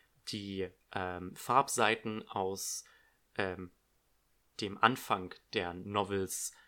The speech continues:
ähm, nach hinten schieben mussten, weil Kobo keine Farbseiten, äh, in der Leseprobe haben wollte, warum auch immer. Ähm,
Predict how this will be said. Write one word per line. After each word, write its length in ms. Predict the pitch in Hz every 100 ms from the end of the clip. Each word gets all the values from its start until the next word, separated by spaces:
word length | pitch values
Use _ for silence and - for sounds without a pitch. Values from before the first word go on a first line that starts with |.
| - _ -
ähm, 160 | 92
nach 140 | 95 92
hinten 300 | 165 180 160
schieben 280 | - 160 139
mussten, 500 | 139 - - 135 - - _
weil 440 | 117 101 98 95 - _ _ _ -
Kobo 320 | - 120 104
keine 380 | 101 104 92 92 - _ -
Farbseiten, 840 | - 98 - - 95 92 101 92 - _ -
äh, 200 | 87 90
in 60 |
der 100 | 92
Leseprobe 480 | 90 104 98 - 90
haben 220 | 85 87
wollte, 320 | 87 85 104 -
warum 320 | - 92 87
auch 140 | 90 -
immer. 280 | 95 95 - - - - - - - _ -
Ähm, 540 | 135 139 139 139 139